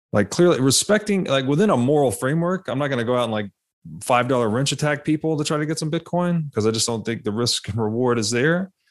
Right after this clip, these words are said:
And clearly there's a moral line, like, you'd be violating property rights, which is the whole,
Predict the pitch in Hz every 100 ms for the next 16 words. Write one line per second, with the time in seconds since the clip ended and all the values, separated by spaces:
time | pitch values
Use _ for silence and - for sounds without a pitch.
0 | _ _ _ 117 110 107 - 131 123 117
1 | 107 104 104 123 127 123 127 135 135 101
2 | 98 95 92 95 98 110 110 107 104 117
3 | 117 120 120 123 120 113 101 101 90 98
4 | - 113 107 104